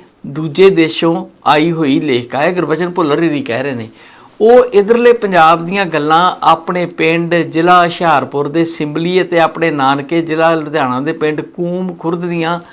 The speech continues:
ਗੱਲਾਂ, ਇੱਧਰ ਸਭ ਕੁਝ ਲਟਾਇਆ ਹੋਣ ਦੇ ਬਾਵਜੂਦ ਵੀ ਆਪਣਿਆਂ ਵਾਂਗੂ ਕਰ ਰਹੀ ਸੀ। ਦੇਸ਼ ਦੀ ਵੱਢ ਦੇ ਝੱਖੜ ਦੇ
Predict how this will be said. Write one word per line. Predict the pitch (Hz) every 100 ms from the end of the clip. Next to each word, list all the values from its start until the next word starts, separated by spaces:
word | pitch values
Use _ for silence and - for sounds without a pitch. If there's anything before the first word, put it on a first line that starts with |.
| - - - 139 135
ਗੱਲਾਂ, | 151 165 170 170 - - _ _ 170
ਇੱਧਰ | 196 190 233 208
ਸਭ | - 214 214
ਕੁਝ | 214 202 196
ਲਟਾਇਆ | 175 151 151 151 175 185
ਹੋਣ | 165 139
ਦੇ | 160
ਬਾਵਜੂਦ | 156 139 139 147 156 175 170
ਵੀ | 165 170 175 -
ਆਪਣਿਆਂ | - - 220 214
ਵਾਂਗੂ | 185 165 156 170
ਕਰ | 160 127
ਰਹੀ | 104 110
ਸੀ। | - - - _ - - _ -
ਦੇਸ਼ | 139 175 185 185
ਦੀ | 226
ਵੱਢ | 185 165 175
ਦੇ | 180 196 196 -
ਝੱਖੜ | - - 147 151
ਦੇ | 165 175 175